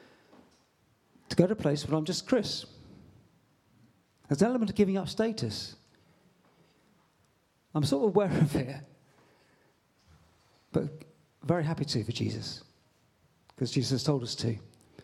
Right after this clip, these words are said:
over the last three years to do it. What, what, what, what, what's your status? Where's, where's the thing that you hang on to?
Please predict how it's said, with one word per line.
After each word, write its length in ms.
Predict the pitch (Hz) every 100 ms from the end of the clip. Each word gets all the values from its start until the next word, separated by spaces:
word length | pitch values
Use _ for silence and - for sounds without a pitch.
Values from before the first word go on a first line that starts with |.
| - 120
over 160 | 113
the 80 | 117
last 180 | 117 -
three 180 | 123 113
years 360 | 120 139 -
to 120 | - 120
do 100 | 123
it. 160 | 156 - - - _ _ _ _
What, 240 | 151 196 185
what, 200 | - 175
what, 200 | 220 180
what, 220 | 220 -
what's 260 | 196 -
your 80 | 202
status? 520 | 151 120 104 110 - - - - - - - - - - _ - - _ _ _
Where's, 240 | - 180 -
where's 140 | 175
the 80 | 190
thing 160 | 196 190
that 100 | 165
you 160 | 170
hang 220 | 147 143
on 120 | 123 120
to? 200 | -